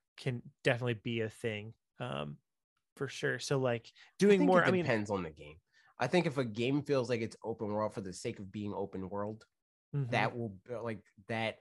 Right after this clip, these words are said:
Speaker 2: is grating.
Speaker 1: Mm-hmm.
Speaker 2: But if the world of the game, like, the universe, the game's
Speaker 1: Mm-hmm.
Speaker 2: lore, the, the, you know, like, the franchise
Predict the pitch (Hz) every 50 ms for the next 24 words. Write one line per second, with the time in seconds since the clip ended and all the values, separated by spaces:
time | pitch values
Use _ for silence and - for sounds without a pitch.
0 | _ - 117 107 - - - 120 110 110 107 - - 101 - _ _ _ _ _
1 | _ _ _ _ _ - 151 147 127 123 120 113 107 - 127 127 123 117 - -
2 | - _ 131 123 117 110 101 95 90 - 110 104 113 127 127 127 113 123 - -
3 | 113 117 113 101 - 113 95 117 117 - 120 113 - - 120 110 113 147 170 165
4 | 143 110 95 107 92 90 - - - - 123 98 92 - 135 131 131 143 160 139
5 | 139 127 - - 117 117 123 123 120 107 101 95 95 90 - _ - 113 107 101
6 | 101 95 92 104 113 - 123 120 117 117 110 110 107 110 104 104 98 90 - _
7 | _ _ _ - 131 - - - 156 151 156 156 143 - - 127 104 95 92 87
8 | 90 98 101 -